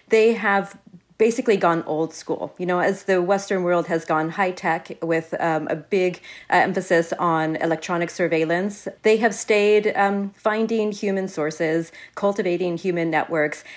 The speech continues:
and actually understanding the networks in which, um, jihadi terrorist groups work and operate. And then, um, by getting inside those organizations, by turning double agents through a variety of,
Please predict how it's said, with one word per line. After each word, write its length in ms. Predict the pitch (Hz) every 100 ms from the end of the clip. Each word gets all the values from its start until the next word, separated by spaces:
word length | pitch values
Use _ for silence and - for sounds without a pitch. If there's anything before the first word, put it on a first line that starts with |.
| -
and 140 | 220
actually 280 | 254 233 202
understanding 920 | 196 170 - - 247 233 214 185 185 180
the 80 | 190
networks 540 | 180 196 185 180 -
in 160 | 180 160
which, 360 | 165 147 - - - -
um, 200 | 180 170
jihadi 540 | 165 170 180 170 165
terrorist 480 | 165 165 160 160 160
groups 340 | 170 156 151 -
work 300 | 180 233 196
and 120 | 165
operate. 480 | 190 254 277 359 - - -
And 180 | 220 208
then, 400 | 208 208 214 208 -
um, 320 | 196 190 185
by 280 | 185 180 180
getting 480 | - 208 208 208
inside 760 | 202 220 208 202 - 180 185 196
those 280 | 190 170 165
organizations, 880 | 151 151 156 147 143 - 139 151 -
by 160 | 165
turning 540 | 165 - 226 233 220 202
double 320 | 180 180 175
agents 540 | 165 170 160 143 151
through 320 | - 185 160 160
a 80 |
variety 680 | 170 156 151 165 165 160 156 -
of, 420 | 160 151 156